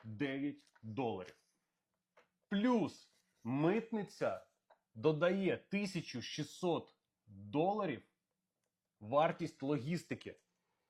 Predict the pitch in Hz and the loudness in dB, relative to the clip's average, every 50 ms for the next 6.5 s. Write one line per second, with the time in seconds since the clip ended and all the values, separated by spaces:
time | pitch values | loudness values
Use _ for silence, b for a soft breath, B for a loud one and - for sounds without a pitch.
0 | _ _ - 113 151 208 208 - 214 - - 196 190 160 180 226 226 - - 175 | _ _ 6 8 8 8 8 4 -2 2 6 6 6 8 6 4 2 4 2 2
1 | 156 - 151 143 156 156 - 202 160 170 151 143 170 185 196 175 147 139 160 208 | 4 4 4 4 4 4 4 4 4 4 4 4 4 4 4 2 4 4 4 4
2 | 254 - - 202 160 - - 127 113 - 160 156 170 180 - 208 208 175 175 - | 4 4 0 -2 -4 -2 -4 -6 -4 -4 -2 -2 -2 -2 -2 -4 0 2 2 0
3 | - - 170 185 185 180 - 165 165 156 - 156 151 - - 165 - - _ - | 0 0 2 2 2 2 2 0 -2 -2 -2 -6 -4 -2 -2 -4 -4 -4 _ -2
4 | 214 190 - - - 107 92 - _ _ - 170 165 151 143 170 190 190 165 156 | -2 -2 -4 -6 -10 -10 -10 -12 _ _ 4 4 4 4 4 2 0 0 0 2
5 | 175 165 165 165 170 151 135 - - 98 92 - 175 175 - 185 - - 170 151 | 2 2 4 6 6 4 4 2 -4 -10 -6 -6 -4 -4 -4 -4 -4 -4 -4 -4
6 | - - 135 123 - - 208 220 226 226 | -2 -4 -4 -4 2 6 6 6 6 6